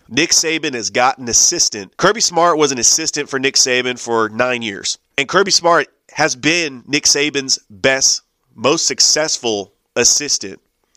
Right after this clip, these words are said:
since he took over Georgia in two thousand sixteen. This is what Georgia has accomplished since Kirby Smart has been the head coach. They have reached the S E C championship game three years in a row. They have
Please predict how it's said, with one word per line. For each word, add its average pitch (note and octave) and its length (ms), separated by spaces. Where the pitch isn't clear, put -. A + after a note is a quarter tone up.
since - 320
he C3+ 120
took C#3 220
over A#2+ 220
Georgia A2+ 520
in A2 240
two B2 160
thousand A2+ 320
sixteen. A2+ 540
This D#3+ 180
is E3+ 80
what E3 180
Georgia D3 300
has C3 140
accomplished B2 600
since B2+ 220
Kirby B2 240
Smart A#2+ 380
has G#2 140
been A2+ 140
the G#2+ 60
head G#2 160
coach. - 420
They D3+ 200
have D#3 420
reached D3+ 400
the D#3 180
S D3+ 300
E D#3 80
C D3 260
championship C3+ 460
game B2 320
three F3 200
years D#3 460
in B2+ 160
a A2+ 80
row. G#2+ 420
They D3+ 340
have C#3+ 180